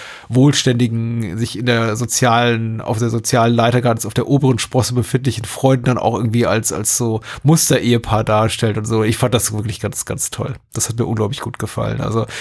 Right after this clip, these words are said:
wie gesagt, w-, wiederum hier so die Wahrung der gutbürgerlichen Fassade und alles ist schön und toll und in Wirklichkeit, äh, brodelt der, der, äh, sickerige Mo-, Mo-, Morast da, darunter, fand ich, f-, f-, fand ich ganz toll.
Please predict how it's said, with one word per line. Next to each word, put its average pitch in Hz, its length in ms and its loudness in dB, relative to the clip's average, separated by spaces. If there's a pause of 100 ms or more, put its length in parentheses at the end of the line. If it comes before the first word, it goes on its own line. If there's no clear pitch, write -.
(140)
wie 131 80 4
gesagt, 127 420 2
w-, 131 360 4
wiederum 135 460 4
hier 120 160 4
so 117 120 2
die 117 160 0
Wahrung 123 460 4
der 113 240 2
gutbürgerlichen 120 720 2
Fassade 104 800 2
und 101 180 -2
alles 107 280 -2
ist 113 100 -2
schön 110 300 2
und 110 140 -4
toll 110 260 2
und 104 120 0
in - 40 -2
Wirklichkeit, 107 500 -2 (760)
äh, 92 200 0 (100)
brodelt 104 480 2
der, 95 220 0
der, 90 340 0 (140)
äh, - 220 -6
sickerige 110 580 0
Mo-, 101 220 -2
Mo-, 113 160 0
Morast 107 800 0
da, 104 200 0
darunter, 104 580 -2
fand 107 260 -4
ich, - 240 -12 (240)
f-, - 160 -14
f-, - 260 -12
fand 107 200 -2
ich 98 80 -8
ganz - 240 -8
toll. - 180 -4